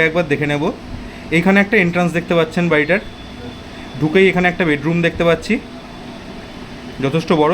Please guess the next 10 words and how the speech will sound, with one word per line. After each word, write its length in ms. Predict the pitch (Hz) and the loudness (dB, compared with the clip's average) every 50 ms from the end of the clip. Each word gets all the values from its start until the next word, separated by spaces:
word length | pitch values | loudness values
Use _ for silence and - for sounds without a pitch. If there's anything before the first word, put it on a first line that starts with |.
| 196 180 | 4 2
এবং 100 | 175 185 185 - - | 2 0 -2 -2 -2
সেগুন 240 | 151 143 160 190 190 185 | 0 2 2 2 4 4
কাঠের 240 | 190 180 185 208 185 170 | 2 2 2 0 0 2
দরজা। 320 | 151 143 135 117 123 123 110 107 - - - - - - - - - - - - - - - 175 | 0 0 0 0 -2 -4 -4 -4 -8 -14 -16 -14 -12 -10 -10 -8 -6 -6 -6 -6 -6 0 2 4
এই 60 | 190 185 | 6 6
বেডরুমের 340 | 196 190 165 190 202 208 208 - | 6 4 4 4 2 2 2 0
ঠিক 100 | 214 190 180 | 0 2 2
উল্টো 160 | 180 170 185 185 180 | 2 4 4 2 2
দিকেই 200 | 190 226 240 220 165 | 2 2 2 2 2
এখানে 180 | - 170 170 | 2 2 4